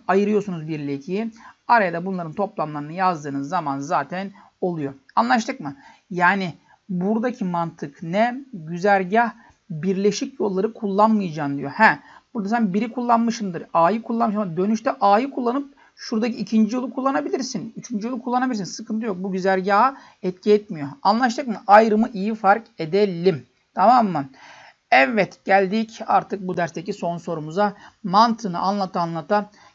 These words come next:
gitmeye, soruları çözmeye çalışıyoruz arkadaşlar. Ne diyor? A, B, C, D şehirleri arasında yollar oklar ile gösterilmiştir. İyi. Buna göre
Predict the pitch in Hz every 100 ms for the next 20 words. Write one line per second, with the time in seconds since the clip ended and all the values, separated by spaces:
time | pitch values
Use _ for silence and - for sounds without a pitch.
0 | _ 190 156 156 220 214 175 170 202 208
1 | - 214 175 165 156 202 185 165 175 202
2 | 202 - _ - 208 190 190 165 160 160
3 | 147 - 143 _ - _ 214 247 220 240
4 | - 202 214 208 220 208 220 208 240 226
5 | 190 175 202 180 165 160 160 - - 190
6 | 214 196 214 - 214 208 214 175 190 196
7 | 185 185 185 175 156 135 202 202 - 202
8 | 160 214 _ _ - - - 220 220